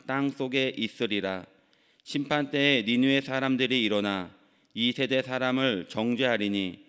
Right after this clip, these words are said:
이는 그들이 요나의 전도를 듣고 회개하였음이거니와 요나보다 더 큰 이가 여기 있으며 심판 때에 남방 여왕이 일어나 이 세대 사람을 정죄하리니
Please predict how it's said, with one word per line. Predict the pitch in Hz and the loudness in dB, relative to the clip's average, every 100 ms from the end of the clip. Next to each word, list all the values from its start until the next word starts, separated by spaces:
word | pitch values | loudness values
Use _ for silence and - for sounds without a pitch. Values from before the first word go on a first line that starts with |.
| _ _ | _ _
이는 | 113 123 139 131 | 2 4 4 2
그들이 | 131 135 139 113 | 0 2 2 2
요나의 | 117 123 127 135 135 98 - - _ | 2 2 0 0 0 -2 -10 -20 _
전도를 | 123 120 135 135 120 | 0 2 4 2 0
듣고 | 117 - 131 131 131 | -4 -2 -2 -2 -6
회개하였음이거니와 | 135 135 135 135 135 - 131 131 - 110 120 120 107 95 92 92 - _ _ _ | -6 -4 -2 0 -2 0 0 0 -2 -4 0 2 2 0 -2 -6 -14 _ _ _
요나보다 | 107 113 117 117 120 117 | 0 2 2 2 0 2
더 | 120 120 | -2 -2
큰 | 139 127 | -2 0
이가 | 120 127 127 - | 0 0 0 0
여기 | 113 117 123 | 0 2 0
있으며 | 104 - 98 101 98 92 _ _ _ _ - | -2 -4 -2 -2 -4 -10 _ _ _ _ -4
심판 | 143 135 143 135 | -2 0 -2 0
때에 | 143 139 | 0 2
남방 | 110 113 117 131 131 104 | 2 0 2 0 0 0
여왕이 | 113 120 127 131 | 2 2 0 0
일어나 | 120 117 123 123 80 | 0 0 0 -2 -2
이 | 113 127 | -2 -2
세대 | 139 131 135 | -2 -4 -4
사람을 | 131 131 135 131 135 123 - | -4 -4 -2 0 0 -2 -6
정죄하리니 | - 110 123 127 117 101 98 95 | -4 -2 0 2 0 0 -2 -4